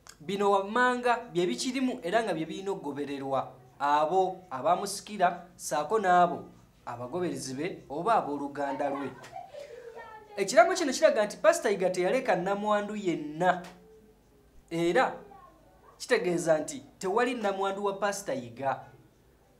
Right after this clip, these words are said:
Bonna, bonna, bonna abakyala,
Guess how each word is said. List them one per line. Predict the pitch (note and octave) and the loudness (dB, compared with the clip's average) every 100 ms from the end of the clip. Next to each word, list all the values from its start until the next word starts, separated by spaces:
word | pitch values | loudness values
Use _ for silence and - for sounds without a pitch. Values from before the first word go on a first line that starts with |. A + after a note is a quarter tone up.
| _ _ _ _ _ | _ _ _ _ _
Bonna, | E3+ G3+ A#3 D#4 | -2 2 6 6
bonna, | D#4+ D4 D#4 | 8 8 8
bonna | D#4+ C#4+ D#4+ | 6 6 6
abakyala, | B3 G#3 - C4+ B3+ F3+ B2+ | 6 4 4 6 6 6 4